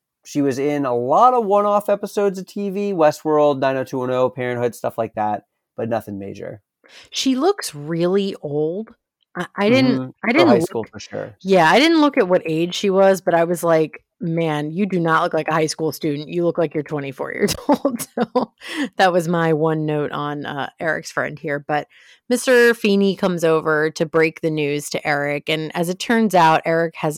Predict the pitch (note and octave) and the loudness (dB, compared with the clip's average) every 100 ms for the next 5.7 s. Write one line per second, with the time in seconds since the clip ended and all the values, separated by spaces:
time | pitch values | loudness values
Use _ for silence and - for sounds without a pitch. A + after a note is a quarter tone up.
0 | - D3 C#3 C3+ C#3 _ C4+ C#4+ G#3+ E3+ | -6 -6 -4 -6 -10 _ 0 2 2 0
1 | - D3 B2 C3+ C3+ C#3+ D3 D3 D3+ D3 | -2 -4 -4 -6 -6 -4 -4 0 0 0
2 | C#3 D#3 D3+ - D3+ E3 E3 D#3 D#3+ - | -4 -6 -6 -6 -4 0 2 2 0 -6
3 | _ _ _ _ F#3 F3+ E3 G3 G#3 F#3 | _ _ _ _ 0 2 2 2 2 6
4 | F3+ E3 D#3+ D3 D3 C#3+ D3+ D#3+ D3 C#3+ | 4 4 0 -2 0 0 0 0 -2 -2
5 | D3 - C#3 C3+ C#3+ C#3+ | -4 -4 -4 -4 -4 -4